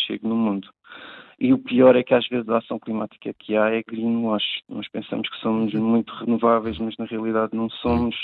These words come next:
Pensamos que estamos a fazer uma coisa verde, mas realmente não estamos. Eu recomendo a consulta ao último relatório de avaliação do I P C C, o sexto.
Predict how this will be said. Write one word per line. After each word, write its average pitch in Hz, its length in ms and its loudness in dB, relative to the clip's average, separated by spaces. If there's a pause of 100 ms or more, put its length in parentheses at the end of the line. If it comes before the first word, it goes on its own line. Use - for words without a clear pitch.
(120)
Pensamos - 320 -8
que - 180 -2
estamos 104 240 -4
a 104 60 -6
fazer 107 180 -6
uma 104 120 0
coisa 107 240 -2
verde, 107 320 4
mas 110 160 -2
realmente 107 360 -4
não 113 140 -4
estamos. 101 480 -6 (720)
Eu 123 100 2
recomendo 127 380 6
a 120 40 -2
consulta 131 520 2
ao 120 160 6
último 120 300 -2
relatório 117 400 0
de 113 80 -2
avaliação 117 400 -2
do 113 80 0
I 113 40 -2
P - 140 -10
C - 140 -12 (120)
C, 147 160 2
o 123 120 0 (120)
sexto. - 400 -2